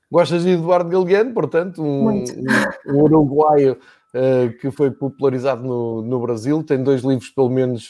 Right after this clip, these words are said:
Speaker 1: fabulosos. Nós falámos nisso naquele episódio dedicado a livros, ehm, que é o Futebol e Café, com
Speaker 2: Uhum.
Speaker 1: um entusiasta do,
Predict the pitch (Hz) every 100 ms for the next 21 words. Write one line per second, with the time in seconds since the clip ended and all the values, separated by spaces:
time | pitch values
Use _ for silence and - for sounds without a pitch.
0 | 123 113 139 120 139 151 147 143 147 151
1 | 143 147 143 147 143 147 139 135 131 143
2 | 127 123 131 143 127 127 143 120 113 -
3 | _ _ _ - 120 120 120 - 113 113
4 | 110 110 104 98 - 117 - 127 120 104
5 | 117 - 123 110 _ _ - 127 120 113
6 | 110 104 101 101 - 143 - 139 120 98
7 | 147 - - 131 135